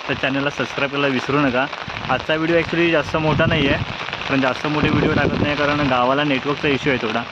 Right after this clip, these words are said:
त्यामुळे जेवढे जमते तेवढे छोटे व्हिडिओ टाकायचा प्रयत्न करतोय. आणि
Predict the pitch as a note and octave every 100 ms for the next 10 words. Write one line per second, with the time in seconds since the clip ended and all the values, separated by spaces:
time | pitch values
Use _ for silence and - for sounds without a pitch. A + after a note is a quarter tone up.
0 | - - - - - - - - - -
1 | C3+ C3+ C#3+ D3 D#3 - - - - C3+
2 | C#3+ D3 D3 D3+ D#3 D#3+ - C3+ D3 D#3
3 | D#3+ D#3+ B2 B2 B2+ B2 - C3 B2+ B2+
4 | B2 A#2+ F3 - - - - - - B2
5 | B2+ C#3 D3+